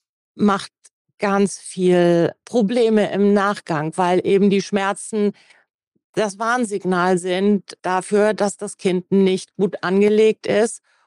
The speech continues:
Und wenn es nicht gut angelegt ist, dann kann es meistens auch die Brust nicht gut entleeren und wird nicht richtig satt. Und dann kommt man in so einen Teufelskreis.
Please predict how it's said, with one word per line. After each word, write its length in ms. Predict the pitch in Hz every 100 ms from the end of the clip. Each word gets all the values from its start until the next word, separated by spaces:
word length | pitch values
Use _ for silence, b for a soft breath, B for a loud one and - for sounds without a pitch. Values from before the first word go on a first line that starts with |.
| _
Und 200 | 202 185
wenn 240 | 233 294
es 160 | 302 -
nicht 200 | 214 -
gut 200 | 214 202
angelegt 560 | 226 247 226 208 185
ist, 260 | - 202 -
dann 220 | 208 208 b b -
kann 140 | 220
es 160 | 220 -
meistens 560 | 226 233 214 - 220
auch 160 | - 202
die 160 | - 208
Brust 480 | _ 240 311 -
nicht 180 | 233 202
gut 220 | - 196
entleeren 760 | - 196 190 196 208 233 254 240
und 300 | - 208 185
wird 320 | 196 233 -
nicht 260 | 214 208 -
richtig 380 | 214 214 208
satt. 300 | - - 285
Und 160 | - 202
dann 180 | 220 226
kommt 240 | 240 233
man 180 | 233 220
in 140 | - 220
so 100 | 226
einen 120 | 233
Teufelskreis. 920 | 220 262 - 190 - - 147 - -